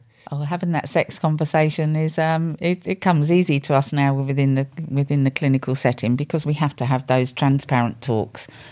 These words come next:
We need to make sure that everybody knows what they need to be doing at whatever point in the cycles. We don't want any gametes that shouldn't be where they should be at any points in the cycles. We need to make sure that we keep the environment in the safest possible place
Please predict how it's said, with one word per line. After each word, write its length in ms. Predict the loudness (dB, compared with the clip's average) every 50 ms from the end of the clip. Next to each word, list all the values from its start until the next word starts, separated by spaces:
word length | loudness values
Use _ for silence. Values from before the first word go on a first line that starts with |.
| -20 -18 _
We 120 | -2 0 2
need 220 | 4 2 2 0
to 100 | 0 -2
make 180 | -2 -2 -2 -2
sure 200 | -4 -2 0 0
that 100 | 2 2
everybody 360 | 2 0 2 0 0 0 2 2
knows 280 | 4 4 4 2 2
what 120 | -2 -2 0
they 120 | 0 2
need 200 | 2 2 0 -2
to 60 | -2 -4
be 100 | -4 -2
doing 420 | 0 2 4 4 4 4 4 2
at 160 | 0 -2 -4
whatever 440 | -4 -2 -2 -2 0 0 0 0 -2
point 320 | -4 -2 0 0 0 0 0
in 100 | -2 -2
the 80 | -2
cycles. 560 | -2 -2 0 0 0 -2 -4 -6 -6 -6 -6 -10 -16 -20 -20 -20 -20 -20 -20 _ _
We 120 | -4 -2 0
don't 260 | 2 2 2 2 2
want 400 | 2 2 2 0 -2 -4 -10 -12 -14 _ -20 -20 -20 -20 _ _ _ _ _ _ _ _ _ _ _
any 380 | 0 2 4 4 4 4 4 2
gametes 500 | 2 2 2 4 4 2 2 0 -6 -10
that 140 | -10 -8 -4
shouldn't 320 | -4 -4 -2 -2 -4 -2
be 160 | 0 0 2
where 120 | 2 2 2
they 80 | 2 0
should 300 | 0 0 -2 -2 -2 0
be 320 | 0 2 2 2 0 -2 -2
at 180 | -2 0 0
any 220 | 2 0 0 0 -2
points 380 | -2 -2 -2 -2 -2 -2 -2
in 100 | -2 -2
the 80 | -2 -2
cycles. 540 | -4 -2 -2 -2 -2 -2 -4 -6 -6 -4 -2
We 80 | -2
need 240 | 2 2 2 2 0
to 100 | -2 -2
make 240 | -2 -2 -2 -4 -6
sure 460 | -6 -4 -2 0 0 0 0 0 -2 -2
that 480 | -2 -2 -2 -2 -6 -10 -10 -10 -10 -10 -14 -20 -20 _ _ -4
we 220 | 0 0 0 0
keep 340 | 0 -2 -2 -2 -2 -2 -2
the 80 | 0 2 2
environment 540 | 2 4 4 4 4 4 4 2 2 0 0
in 160 | 2 2 4
the 60 | 2 2
safest 480 | 2 0 0 0 0 -2 -4 -4 -4
possible 360 | -6 -8 -6 -6 -6 -6 -6
place 480 | -6 -4 -2 0 2 2 0 -2 -4 -8